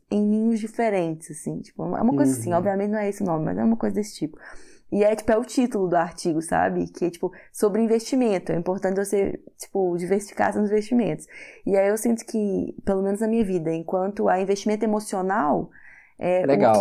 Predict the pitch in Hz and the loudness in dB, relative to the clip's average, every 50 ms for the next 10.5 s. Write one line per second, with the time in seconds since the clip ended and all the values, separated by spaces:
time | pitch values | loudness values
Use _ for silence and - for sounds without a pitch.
0 | - 220 226 233 226 220 208 202 202 202 208 220 214 - - 226 196 208 233 262 | 6 4 2 0 0 0 0 0 0 0 0 0 -2 -2 0 2 2 4 4 2
1 | 277 254 208 190 175 - - - 185 180 190 202 208 214 208 208 220 220 214 220 | 2 0 0 0 0 0 0 0 2 2 2 2 0 0 2 2 0 0 -2 -4
2 | - - - 202 214 214 220 226 220 220 208 220 220 220 220 - 240 240 254 269 | -10 -10 -8 -6 -2 2 2 2 2 2 0 0 -2 -2 -2 -2 -2 0 2 0
3 | 254 254 247 - 233 226 214 208 202 185 185 202 226 240 - - 277 - - - | 0 -2 -4 -4 -2 -2 0 0 0 0 0 -2 -2 -4 -6 -10 -16 -16 -20 -20
4 | - - - - _ - - 233 240 233 220 220 214 233 240 269 269 - 277 247 | -20 -20 -20 -20 _ -2 0 2 2 4 2 2 0 0 -2 -2 -2 0 0 2
5 | 226 202 196 160 156 160 156 - - - - - _ - - 196 185 190 196 202 | 2 0 0 -2 -4 -6 -8 -10 -18 -20 -20 -20 _ -6 -2 0 0 0 0 0
6 | 196 202 214 226 240 233 - 214 185 - - 208 220 233 240 240 240 226 220 214 | 0 0 0 -2 -2 -2 -2 -4 -4 -2 0 2 2 0 0 -2 -2 -2 0 0
7 | 214 202 220 247 247 - 247 233 226 233 247 254 294 285 277 - - 233 226 226 | 0 2 0 0 -2 0 0 2 2 2 2 0 0 -4 -4 -4 -4 -4 -2 -2
8 | 220 240 233 - 208 208 214 214 220 226 220 - - 202 208 240 277 277 240 202 | -4 -2 0 0 0 0 0 -2 -2 -2 -2 -2 -2 0 2 2 2 2 2 2
9 | 185 180 180 180 185 180 - 180 170 165 160 - 185 165 165 170 - 170 180 190 | 2 2 2 2 0 0 0 -2 -2 -2 -2 -4 -4 -4 -4 -4 -6 -6 -4 -2
10 | 202 196 175 170 180 214 220 285 311 | 0 2 2 2 2 2 0 -2 -4